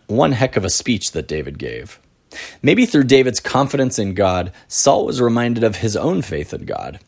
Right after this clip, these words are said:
and how the Lord had protected him and the Israelites in past battles. And so in an act of faith, Saul allows David to go. Well,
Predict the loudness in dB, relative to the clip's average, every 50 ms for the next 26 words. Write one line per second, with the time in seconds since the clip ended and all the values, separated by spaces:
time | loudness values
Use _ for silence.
0 | _ -10 -6 -4 0 2 2 2 2 2 4 4 4 4 4 2 0 -2 -4 -2
1 | 0 2 2 2 2 0 -2 -2 -2 0 0 2 2 2 2 0 0 -2 -2 -2
2 | 0 2 4 4 6 4 4 2 -2 -6 -6 -6 -6 -4 -2 0 0 0 0 -2
3 | -2 -2 -2 0 -2 -4 -6 -8 -10 -12 -12 -14 _ _ _ _ -20 -20 -18 -18
4 | -18 -18 -8 -4 0 2 6 6 6 6 4 0 0 0 0 0 2 2 2 2
5 | 2 2 4 4 4 4 2 0 -6 -18 -20 -20 -12 -6 -2 2 4 4 4 4
6 | 4 2 0 0 0 2 0 0 -2 -2 -2 -2 -2 -2 -4 -6 -6 -6 -6 -6
7 | -6 -10 -12 -14 -16 -18 _ _ _ _ _ -20 _ _ _ _ _ _ _ _
8 | _ _ _ _ _ _ -20 -20 _ _ _ 2 4 4 4 2 -2